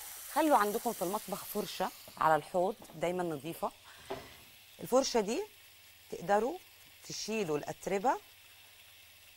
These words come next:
من على المشروم. المشروم في ناس تقولك اغسلوه، بيتغير قوامه لما يتغسل، بيبقى ربري. يا إما في ناس بتاخد فوطة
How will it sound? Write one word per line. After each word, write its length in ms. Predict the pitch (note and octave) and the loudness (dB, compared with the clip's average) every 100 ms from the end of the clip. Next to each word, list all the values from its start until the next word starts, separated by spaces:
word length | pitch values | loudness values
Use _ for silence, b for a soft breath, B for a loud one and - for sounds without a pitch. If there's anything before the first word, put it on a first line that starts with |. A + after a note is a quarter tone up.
| - - - - - - - - - - - | -20 -20 -20 -20 -20 -20 -20 -20 -20 -20 -8
من 220 | E3+ G3 | -2 2
على 400 | E3 D#3+ G#3+ A3 | 4 4 8 6
المشروم. 420 | F3 C#3 - - C#3+ | 6 -4 -6 -6 -2
المشروم 460 | F3 B3+ - C#4+ | 0 0 0 -4
في 160 | C4+ A3+ | -2 -4
ناس 140 | A3 | -4
تقولك 320 | - A3+ G#3+ | -6 -4 -4
اغسلوه، 460 | E3+ - F3+ A3 D4 | -6 -8 -6 -4 -2
بيتغير 640 | G3+ E3+ D#3+ G3+ G3 F3+ - | -2 -2 0 0 2 0 2
قوامه 520 | E3 D#3+ G3 G3+ F#3 | 2 6 6 4 0
لما 280 | F3+ F#3 F3 | -2 -2 -4
يتغسل، 460 | E3 - C#3 - A2 | -6 -8 -10 -8 -6
بيبقى 320 | B2+ - D3+ | -6 0 2
ربري. 320 | D#3+ B2+ - - B B B B | 2 2 -14 -20 B B B B
يا 160 | - - | 0 4
إما 280 | C4+ D4 G#4+ - - - - - - | 6 6 4 -2 -20 -20 -20 -12 0
في 80 | |
ناس 160 | G#3 G3+ | 0 0
بتاخد 360 | F3+ F3 E3 - | 0 0 -2 -6
فوطة 440 | - A3 C4 | -6 0 2